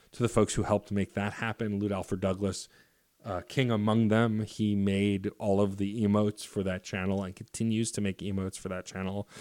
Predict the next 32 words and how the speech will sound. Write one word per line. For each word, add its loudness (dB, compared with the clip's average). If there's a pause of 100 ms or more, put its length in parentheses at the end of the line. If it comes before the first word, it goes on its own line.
(240)
and -4
I'm -4
thankful -8
for, -4
as -6
well 2
as 0
the -4
pixel -2
art -2
for -6
Fun -6
and -4
Games. -2 (640)
Um, 6 (540)
some 4
creators 6 (320)
who 6
have 8
meant 2
the 2
world 4
to -6
me 0
this -4
year, -2 (520)
all 8
of 6
those 10
previous 4
names 2
included, 2